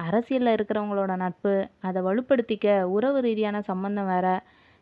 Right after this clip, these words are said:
எல்லாம் இருக்க குடும்பத்துல பாசம், நேசம், அன்பு இதெல்லாம் மட்டும் தூர விலகி நின்னுச்சு.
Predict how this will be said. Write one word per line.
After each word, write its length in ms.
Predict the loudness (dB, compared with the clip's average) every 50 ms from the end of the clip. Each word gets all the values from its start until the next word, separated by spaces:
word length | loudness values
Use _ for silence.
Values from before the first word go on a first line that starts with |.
| _ _
எல்லாம் 280 | 0 2 4 4 2 2
இருக்க 340 | 2 2 0 0 0 -2
குடும்பத்துல 680 | -4 -4 -2 -2 0 -2 -2 -2 0 2 2 2 2 0 0
பாசம், 580 | 2 2 2 2 0 -2 -4 -4 -4 -4 -6 -10 _ _
நேசம், 600 | -8 -6 -4 -4 -4 -4 -4 -4 -4 -4 -4 -6 -8
அன்பு 420 | -8 -6 -4 -4 -2 -2 -2 -2
இதெல்லாம் 360 | 0 -2 -2 -2 -2 -2 -4 -4
மட்டும் 380 | -6 -6 -8 -8 -8 -8 -8
தூர 260 | -6 -6 -4 -2 -2
விலகி 340 | -2 -2 -2 -2 -2 -4 -4
நின்னுச்சு. 580 | -6 -6 -6 -8 -8 -10 -12 _ -8 -8 -8